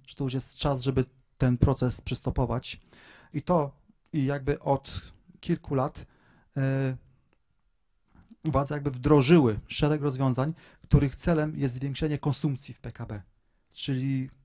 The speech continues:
jakby powiedziały, że teraz czas, żeby nasz wzrost gospodarczy nie opierać na eksporcie, ale głównie na konsumpcji i inwestycjach.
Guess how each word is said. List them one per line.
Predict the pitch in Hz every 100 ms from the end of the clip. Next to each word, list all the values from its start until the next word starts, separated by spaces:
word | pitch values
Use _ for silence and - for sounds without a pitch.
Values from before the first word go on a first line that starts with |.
| -
jakby | 135
powiedziały, | - 151 156
że | 135
teraz | 151 143 -
czas, | - 175 143 156 - _ _ _
żeby | 139 135 139
nasz | 135 139 123 - - _ _ _
wzrost | 156 120 160 156
gospodarczy | 143 - 131 127 - 147 151 _ _ _ _
nie | 143 165
opierać | - 135 123 120 -
na | 135
eksporcie, | 131 - - 143 - 123 156 _ _ _ _
ale | 135 135
głównie | 139 147 135
na | 131
konsumpcji | 151 131 156 139 -
i | 120
inwestycjach. | 117 113 113 - - -